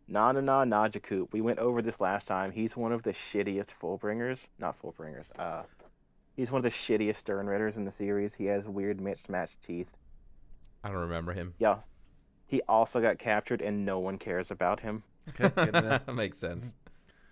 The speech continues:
Speaker 1: He spends the whole fight like, "I'm us-, I, I'm studying the fight, I guess."
Speaker 3: Okay.
Speaker 1: And then we cut away and don't go back 'cause he's the worst.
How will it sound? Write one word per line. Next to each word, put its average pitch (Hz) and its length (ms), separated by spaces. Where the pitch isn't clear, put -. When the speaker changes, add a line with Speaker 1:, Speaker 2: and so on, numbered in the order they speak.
Speaker 1:
He 127 140
spends 123 320
the 123 100
whole 107 220
fight 101 420
like, 98 320
"I'm 104 220
us-, 120 360
I, 98 180
I'm 107 100
studying 113 400
the 117 60
fight, 120 300
I 101 100
guess." 95 500
Speaker 3:
Okay. 87 380
Speaker 1:
And 107 220
then 107 160
we 107 100
cut 107 220
away 113 380
and 101 180
don't 95 240
go 107 120
back 104 300
'cause - 220
he's 87 180
the 110 100
worst. 117 520